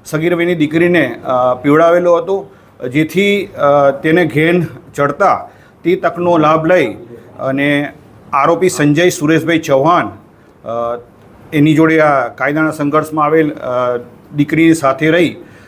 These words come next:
અને ભોગ બનનારની સાથે અડપલા કરેલા અને સેક્સ્યુઅલ એસોલ્ટ કરેલો હતો. અ,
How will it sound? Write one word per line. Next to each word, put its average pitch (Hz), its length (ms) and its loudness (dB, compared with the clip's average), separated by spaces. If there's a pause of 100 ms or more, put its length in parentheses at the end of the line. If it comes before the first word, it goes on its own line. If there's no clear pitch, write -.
(120)
અને 156 440 2
ભોગ 156 280 -2
બનનારની 160 800 0
સાથે 147 360 0
અડપલા 156 440 0
કરેલા 165 320 0
અને 143 180 -2
સેક્સ્યુઅલ 156 580 -4
એસોલ્ટ 156 360 0
કરેલો 160 240 0
હતો. 160 260 -4 (400)
અ, 127 320 2